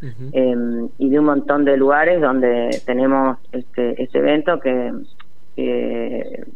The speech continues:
Speaker 2: bueno, eh, siempre y cada vez tiene más convocatorias, las agrupaciones, y nos reúne, nos reúne, nos, este, nos une,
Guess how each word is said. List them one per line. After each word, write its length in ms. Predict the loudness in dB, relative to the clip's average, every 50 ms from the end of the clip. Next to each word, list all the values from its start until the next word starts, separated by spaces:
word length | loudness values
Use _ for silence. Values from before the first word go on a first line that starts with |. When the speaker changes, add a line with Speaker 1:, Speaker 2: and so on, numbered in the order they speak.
| -6
Speaker 2:
bueno, 380 | -2 0 2 2 0 0 -4 -6 -8 -8 -8 -8 -8 -8 -8 -8 -6 -4
eh, 320 | -2 0 0 -2 -2 -6 -8 -8 -8 -2 0
siempre 480 | 2 2 2 2 2 2 2 2 2
y 160 | 0 -2 -2 0
cada 280 | 0 2 2 2 4
vez 260 | 4 4 4 2 2 0 -4 -8 -6 -2
tiene 260 | 0 2 2 4 2
más 200 | 2 2 0 0 0
convocatorias, 1000 | 0 0 0 0 0 -2 -2 0 2 4 4 4 4 4 4 4 4 2 0 -2 -2
las 160 | -2 0 0
agrupaciones, 880 | 0 0 0 0 0 0 -2 -2 0 0 0 2 2 2 2 0 -2 -4 -8 -8 -8 -8 -8 -8 -8 -8 -8 -8 -6
y 300 | -6 -4 -2 0 0 2
nos 160 | 2 2 2
reúne, 600 | 2 4 4 4 4 4 4 2 2 0 -2 -6 -8 -6 -4
nos 220 | -2 -2 0 2
reúne, 760 | 2 4 4 4 4 4 4 4 4 4 4 4 4 2 2 2
nos, 500 | 2 2 4 4 4 4 4 2 0 0 -4 -8 -10 -6
este, 380 | -6 -6 -6 -4 -4 -4 -2 -2
nos 400 | -2 -2 -2 0 0 0 2 4
une, 680 | 4 4 6 6 4 4 4 4 4 4 2 0 -4